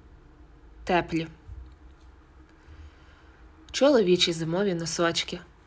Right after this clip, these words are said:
з орнаментом. Звісно, ці вже більш синтетичні.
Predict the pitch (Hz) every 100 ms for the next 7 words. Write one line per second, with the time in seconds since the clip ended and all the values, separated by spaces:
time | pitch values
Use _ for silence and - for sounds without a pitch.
0 | - - - - 208 180 170 165 160 175
1 | 170 - - - - - - - - -
2 | - - - - - - - - _ _
3 | _ _ _ _ _ - 208 262 294 233
4 | - 262 262 190 208 214 - 196 185 180
5 | 185 180 - 190